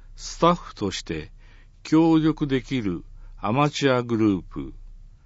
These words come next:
参加費、一団体二万円。定員、六団体。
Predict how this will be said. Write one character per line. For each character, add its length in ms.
参 420
加 140
費、 360
一 400
団 300
体 460
二 140
万 320
円。 440
定 200
員、 460
六 320
団 300
体。 400